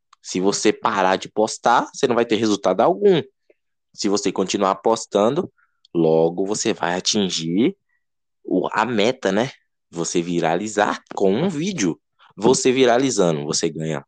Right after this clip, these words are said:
horas assistidas, você ganha inscritos, você ganha, é, curtidas, comentário, engajamento e logo mais tá monetizando alguma plataforma. Esse é o segredo, né? Só a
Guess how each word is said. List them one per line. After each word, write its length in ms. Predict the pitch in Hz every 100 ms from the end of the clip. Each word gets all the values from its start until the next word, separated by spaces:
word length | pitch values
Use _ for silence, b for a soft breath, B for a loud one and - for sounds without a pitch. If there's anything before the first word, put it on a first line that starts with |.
| _ _
horas 360 | 87 80 80 80
assistidas, 720 | 80 117 - - 131 127 -
você 300 | 76 73 82
ganha 400 | 80 78 76 76 -
inscritos, 580 | 107 - 127 143 - -
você 240 | 85 - 85
ganha, 600 | 87 87 85 82 78 73 B B _ _ _
é, 280 | - 82 82
curtidas, 640 | - 117 - 143 160 165 - _ _
comentário, 720 | 175 87 98 - 123 160 165 -
engajamento 920 | 82 78 78 95 104 120 180 - 175 _ _ _ _ _ -
e 300 | 101 151 190
logo 320 | 143 165 190
mais 280 | 151 147 -
tá 100 | 185
monetizando 840 | 180 170 190 220 185 156 135 170 -
alguma 300 | 127 123 135
plataforma. 720 | - - 226 - 120 98 90
Esse 240 | 101 - -
é 40 |
o 40 |
segredo, 560 | - - - 95 87 85
né? 140 | 101 - _ _ _ _
Só 360 | - 131 156 - _
a 100 | -